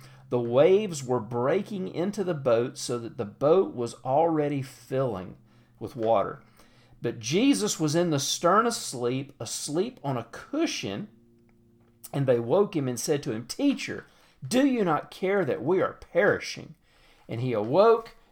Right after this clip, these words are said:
and rebuked the wind and said to the sea, 'Peace,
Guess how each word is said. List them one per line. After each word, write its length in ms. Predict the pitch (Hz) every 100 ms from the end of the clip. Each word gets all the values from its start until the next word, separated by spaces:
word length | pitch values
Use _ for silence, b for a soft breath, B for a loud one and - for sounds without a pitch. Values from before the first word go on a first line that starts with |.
| b
and 160 | 127
rebuked 500 | 117 104 165 254 -
the 100 | 220
wind 500 | 185 156 151 143 143 -
and 200 | 113 113
said 540 | - - 180 220 233
to 140 | - 185
the 140 | 202
sea, 680 | 196 - 151 135 131 139 - b b b
'Peace, 760 | - 294 247 170 233 - - -